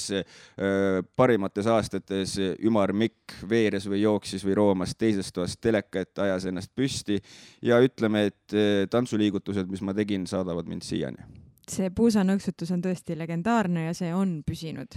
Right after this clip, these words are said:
Speaker 2: sinuga tänaseni.
Speaker 1: See on Kodus ja võõrsil forever.
Speaker 2: <laughs>
Speaker 1: Aga, Kaidi, kuule, mis uudist?
Speaker 2: Uudis on selline, et, äh,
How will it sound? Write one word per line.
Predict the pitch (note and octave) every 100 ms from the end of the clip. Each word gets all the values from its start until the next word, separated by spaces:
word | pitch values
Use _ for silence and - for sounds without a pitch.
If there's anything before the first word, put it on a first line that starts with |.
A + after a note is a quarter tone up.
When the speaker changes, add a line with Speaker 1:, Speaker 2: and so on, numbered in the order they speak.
| - -
Speaker 2:
sinuga | - D#3+ C#3+ C3 - D#3 E3
tänaseni. | E3 E3 C#3+ C3+ E3 _
Speaker 1:
See | - C#3
on | D#3+ C#3+ G#2+
Kodus | D3 D3+ C3+ C3+
ja | C3
võõrsil | C3+ A2+ A#2+ A2 - -
forever. | A#2+ A2 A2+ G2 - - - - - - -
Speaker 2:
<laughs> | - - C4 - E2+ C#3
Speaker 1:
Aga, | C#3 G#2 F2+ G2 -
Kaidi, | G3+ G#3 C3+ A#2+
kuule, | A#2+ G#2 D#3
mis | F#3
uudist? | G#3 B2 F#2 - - - - _ _ _ - - -
Speaker 2:
Uudis | D4+ G4 E4 A#3+
on | A3+
selline, | C4+ D#4+ D4+ G#3 G3
et, | F#3+ _ G3+
äh, | G3 F#3+